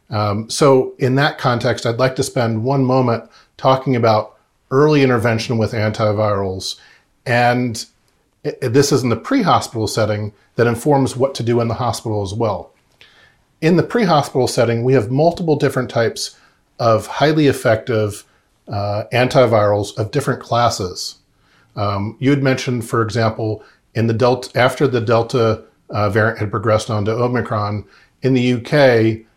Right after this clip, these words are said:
neutralizing monoclonal antibodies had, uh, waned in, in their usage. Uh, in the United States, I was fortunate to have access to,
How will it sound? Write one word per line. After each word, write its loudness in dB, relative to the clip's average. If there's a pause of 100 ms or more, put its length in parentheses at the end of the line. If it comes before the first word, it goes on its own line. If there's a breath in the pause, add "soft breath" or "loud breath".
neutralizing 2
monoclonal 0
antibodies 0
had, -2 (340 soft breath)
uh, -2
waned 0
in, -4
in -4
their -4
usage. 0 (420 soft breath)
Uh, -2
in 2
the 4
United 4
States, 2
I 2
was 0
fortunate -2
to -6
have 2
access 0
to, -2